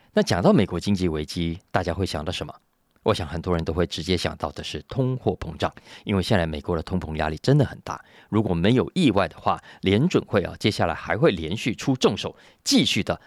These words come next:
大幅度升息。C N N，我那天看他甚至说啊，联准会搞不好得把美国经济先搞死，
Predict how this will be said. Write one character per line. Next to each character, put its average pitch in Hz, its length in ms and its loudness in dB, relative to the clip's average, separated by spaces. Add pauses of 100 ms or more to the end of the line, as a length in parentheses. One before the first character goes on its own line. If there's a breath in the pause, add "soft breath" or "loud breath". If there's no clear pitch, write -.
(140 soft breath)
大 90 220 4
幅 78 220 -10
度 90 160 -2
升 92 200 0
息。 - 280 -6 (420 loud breath)
C - 320 4
N 127 140 6
N， 123 200 4
我 90 140 0
那 107 80 2
天 107 100 6
看 107 220 2
他 92 100 2
甚 107 220 2
至 87 100 -4
说 85 300 2
啊， 82 100 -2 (220 loud breath)
联 127 240 6
准 160 180 2
会 131 140 4
搞 95 180 0
不 107 140 0
好 85 200 -4 (200)
得 113 160 4
把 90 240 2 (100)
美 107 160 4
国 107 140 4
经 127 160 -2
济 120 140 2
先 127 220 4
搞 113 280 4
死， 92 260 -2